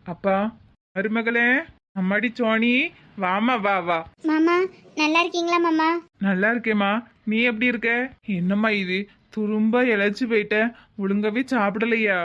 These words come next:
Speaker 2: நீங்களும் தான் நல்லா இழைச்சு போயிட்டீங்க மாமா. ஏன் மாமா, ஒழுங்காவே சாப்பிடலையா?
Speaker 1: எனக்கு என்னம்மா, நீ இல்லாத கவலை தான்,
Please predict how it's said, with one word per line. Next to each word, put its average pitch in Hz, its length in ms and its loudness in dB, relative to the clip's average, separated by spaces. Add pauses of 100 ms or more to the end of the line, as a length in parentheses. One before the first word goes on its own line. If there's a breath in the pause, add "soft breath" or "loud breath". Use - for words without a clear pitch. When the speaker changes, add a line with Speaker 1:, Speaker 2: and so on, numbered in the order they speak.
(160)
Speaker 2:
நீங்களும் 349 420 0
தான் 415 160 2
நல்லா 359 240 0
இழைச்சு 359 300 0
போயிட்டீங்க 349 340 -2
மாமா. 320 300 2 (420 loud breath)
ஏன் 339 240 0
மாமா, 330 260 2 (160)
ஒழுங்காவே 339 420 0
சாப்பிடலையா? 330 680 0 (200)
Speaker 1:
எனக்கு 214 360 -2
என்னம்மா, 226 340 2
நீ 202 300 2
இல்லாத 220 380 2
கவலை 202 360 0
தான், 202 200 -2